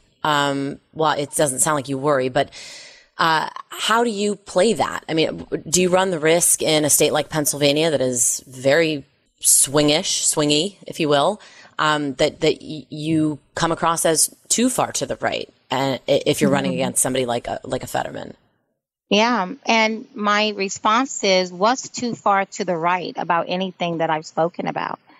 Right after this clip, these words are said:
Speaker 2: When you go, if you go out to my website, I've been very upfront about my, about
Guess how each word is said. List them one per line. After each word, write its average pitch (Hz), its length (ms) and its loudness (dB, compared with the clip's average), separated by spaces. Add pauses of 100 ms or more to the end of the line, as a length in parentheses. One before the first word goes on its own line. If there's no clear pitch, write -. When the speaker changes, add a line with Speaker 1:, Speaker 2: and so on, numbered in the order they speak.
(440)
Speaker 2:
When 190 160 4
you 190 100 2
go, 196 140 2
if 180 140 -2
you 202 80 0
go 196 160 2
out 208 240 0
to 208 120 -6
my 175 200 -2
website, 175 600 -4
I've 165 160 -4
been 165 260 -4
very 175 340 0
upfront 175 640 -6
about 165 500 -2
my, 165 480 -2
about 165 440 -2